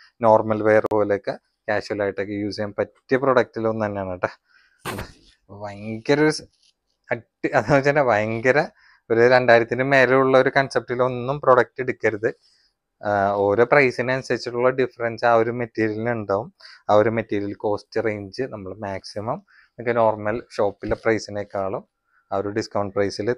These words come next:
തന്നെയെന്ന് മാത്രമേ ഉള്ളൂ കേട്ടോ. കണ്ട, അപ്പൊ ഇതൊക്കെ അത്യാവശ്യം റേറ്റ് ഉണ്ടായിരുന്ന പ്രൊഡക്റ്റ് ആണ്. നല്ലൊരു ഡിസ്കൗണ്ട് പ്രൈസിൽ നിങ്ങൾക്ക് നിങ്ങളുടെ മുന്നിൽ തന്നെ, അത് ലിമിറ്റഡ് സ്റ്റോക്ക് തന്നെ ഉള്ളൂ.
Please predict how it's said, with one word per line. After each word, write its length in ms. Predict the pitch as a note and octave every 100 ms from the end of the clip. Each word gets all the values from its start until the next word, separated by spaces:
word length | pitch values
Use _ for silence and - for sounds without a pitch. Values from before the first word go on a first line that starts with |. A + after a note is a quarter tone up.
| A#2+
തന്നെയെന്ന് 320 | A2 G2+ G2+
മാത്രമേ 400 | A2+ G#2+ F#2+ A#2
ഉള്ളൂ 160 | G2 F#2
കേട്ടോ. 160 | F2+
കണ്ട, 160 | G2+ F#2+
അപ്പൊ 1400 | F#2+ _ _ _ _ _ _ _ _ _ _ _ _ G2+
ഇതൊക്കെ 180 | G2+ G#2
അത്യാവശ്യം 800 | - - G#2 G#2 G#2 - C#3 F#3 _ _ -
റേറ്റ് 340 | G#2+ G2+ -
ഉണ്ടായിരുന്ന 340 | C#3 B2 A#2 A#2+
പ്രൊഡക്റ്റ് 440 | B2 A#2 G#2+ -
ആണ്. 260 | A2+ G2+ D3
നല്ലൊരു 300 | A#2+ G#2 G#2
ഡിസ്കൗണ്ട് 500 | G#2 - G#2 G2+ G2+
പ്രൈസിൽ 240 | G2 G2
നിങ്ങൾക്ക് 340 | G#2 G2+ -
നിങ്ങളുടെ 380 | G2+ G#2 G2 F#2+
മുന്നിൽ 320 | G2+ G2+ G2 G2 G#2+
തന്നെ, 160 | F#2+
അത് 100 | F2+
ലിമിറ്റഡ് 360 | B2 A2+ G2 G2+
സ്റ്റോക്ക് 360 | - - G2+ G#2+
തന്നെ 160 | A2+
ഉള്ളൂ. 220 | A2 F#2+